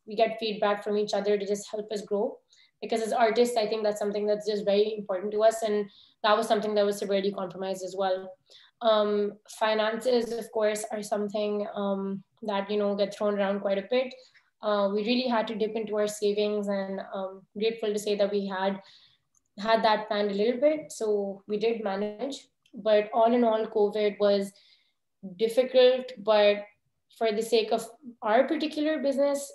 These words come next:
in a sense, it became necessary because it reminded us that what we had been doing previously for those eight years before was that we were,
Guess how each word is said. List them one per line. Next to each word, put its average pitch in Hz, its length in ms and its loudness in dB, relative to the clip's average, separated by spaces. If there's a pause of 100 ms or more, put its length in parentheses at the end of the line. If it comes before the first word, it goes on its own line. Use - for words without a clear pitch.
in 240 140 0
a 240 60 2
sense, 233 380 -2
it 214 100 -2
became 226 380 0
necessary 208 680 -6 (360)
because 233 320 2
it 226 180 2
reminded 240 500 6
us 247 240 2
that 233 200 0 (520)
what 240 220 2
we 247 100 2
had 247 180 0
been 254 220 -4
doing 233 320 -2
previously 247 680 -4
for 220 140 -2
those 220 380 -2
eight 226 260 -2
years 220 280 -6
before 214 520 -2 (880)
was 240 200 0
that 269 160 2
we 226 140 -4
were, 269 300 4